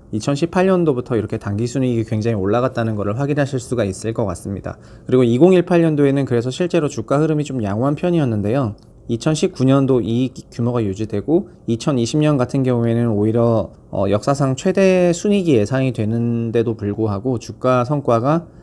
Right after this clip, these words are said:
어, 좀 좋지 못합니다. 코로나가 있었던 부분을 최근에 극복을 했는데 그럼에도 불구하고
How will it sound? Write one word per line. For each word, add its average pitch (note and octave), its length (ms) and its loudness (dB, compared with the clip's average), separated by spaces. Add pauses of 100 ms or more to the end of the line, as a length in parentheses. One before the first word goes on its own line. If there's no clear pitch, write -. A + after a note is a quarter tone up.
(360)
어, G2 220 -2 (100)
좀 C#3 180 0
좋지 - 340 -4
못합니다. G2+ 560 -4
코로나가 F#3+ 400 4
있었던 D3 380 0
부분을 C3 300 0
최근에 E3 300 0
극복을 B2 360 -2
했는데 B2+ 540 -2
그럼에도 A#2+ 360 -2
불구하고 G#2 640 -2